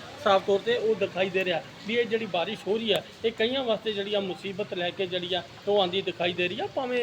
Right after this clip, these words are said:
ਲੋਕਾਂ ਨੂੰ ਗਰਮੀ ਤੋਂ ਰਾਹਤ ਜਿਹੜੀ ਆ ਜ਼ਰੂਰ ਮਿਲਦੀ ਆ, ਕਿਉਂਕਿ ਹੁੰਮਸ ਵਰਗੀ ਜਿਹੜੀ ਗਰਮੀ ਸੀਗੀ ਉਹਦੇ ਤੋਂ ਮ-, ਮੰਨ ਸਕਦੇ ਹਾਂ ਵੀ ਇਹ ਜਿਹੜੀ ਆ ਰਾਹਤ ਆ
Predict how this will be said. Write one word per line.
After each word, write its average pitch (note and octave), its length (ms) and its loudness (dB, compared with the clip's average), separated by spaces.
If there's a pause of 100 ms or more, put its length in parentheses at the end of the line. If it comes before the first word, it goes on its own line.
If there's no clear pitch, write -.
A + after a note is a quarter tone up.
(100)
ਲੋਕਾਂ G#3 340 2
ਨੂੰ G#3+ 180 0
ਗਰਮੀ F3 300 0
ਤੋਂ A3 160 2
ਰਾਹਤ F3+ 260 0
ਜਿਹੜੀ F#3 200 0
ਆ F#3 60 4
ਜ਼ਰੂਰ F3 300 -2
ਮਿਲਦੀ F#3+ 260 0
ਆ, G#3+ 60 2
ਕਿਉਂਕਿ G3+ 300 -2
ਹੁੰਮਸ G3 320 -2
ਵਰਗੀ F#3+ 240 0
ਜਿਹੜੀ F3+ 200 0
ਗਰਮੀ F3 320 -4
ਸੀਗੀ G3 260 -4 (280)
ਉਹਦੇ A3 200 4
ਤੋਂ G#3+ 260 2
ਮ-, G#3 360 2 (120)
ਮੰਨ F#3 160 0
ਸਕਦੇ G3+ 280 0
ਹਾਂ G3+ 60 0
ਵੀ G#3 100 -2
ਇਹ G3 120 4
ਜਿਹੜੀ F3+ 220 -2
ਆ F#3 100 2
ਰਾਹਤ E3 320 -4
ਆ F#3 120 4